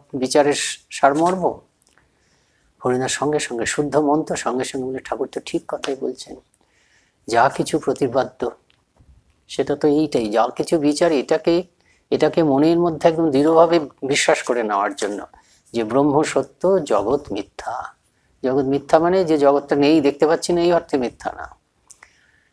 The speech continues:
ব্রহ্ম সত-, সত্য মানে কি? সত্য মানে যে দেখছি এই সত্য না, সত্য মানে যে চিরকালের জন্য সত্য, অতীত, বর্তমান, ভবিষ্যৎ, তিন কাল অবাধিত সত্য।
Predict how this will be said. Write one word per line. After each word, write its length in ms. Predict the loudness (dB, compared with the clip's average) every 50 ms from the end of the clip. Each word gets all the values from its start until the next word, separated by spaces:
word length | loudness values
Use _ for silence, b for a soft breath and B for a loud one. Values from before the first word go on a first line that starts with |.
| b b b _ _ _ 0
ব্রহ্ম 240 | 2 2 2 2
সত-, 320 | 0 0 0 -2 -2 -2 -4
সত্য 380 | -2 0 0 0 2 2 2
মানে 240 | 2 2 2 0 -2
কি? 340 | -2 -4 -6 -6 -6 -8 -12 _ _ _ _
সত্য 340 | _ -10 -10 -10 -6 -2 -2
মানে 200 | 0 2 2 2
যে 140 | 4 2 2
দেখছি 460 | 4 4 2 2 0 -2 0 2 2
এই 80 | 2 2
সত্য 320 | 0 -2 -4 -4 -4 -8
না, 160 | -8 -8 -8
সত্য 280 | -8 -8 -10 -10 -8 -8
মানে 120 | -8 -8
যে 120 | -8 -10 -6
চিরকালের 580 | -4 -4 -4 0 0 0 2 2 2 0 0
জন্য 280 | -2 -6 -8 -8 -8 -8
সত্য, 460 | -10 -12 -14 -18 _ _ -14 -14 -14 -14 -20 _ _ _ _ _ _ _ _ _ _ _ _ _ _ -20 _ _ -8 -8
অতীত, 300 | -4 -2 -2 -2 0 0
বর্তমান, 580 | -2 -4 -4 -2 -4 -4 -2 -2 -4 -4 -6 -10 _ b b b b b b b b b b b _
ভবিষ্যৎ, 640 | -6 -4 -4 -4 -4 -4 -2 -2 -2 -2 -4 -8 -16 -20 _ _ _ _ _
তিন 240 | 0 0 2 2 0
কাল 340 | 0 2 4 4 4 4 2
অবাধিত 500 | 2 2 2 0 0 -2 -6 -8 -8 -10
সত্য। 500 | -14 -12 -14 -14 -18 _ _ _ -16 -16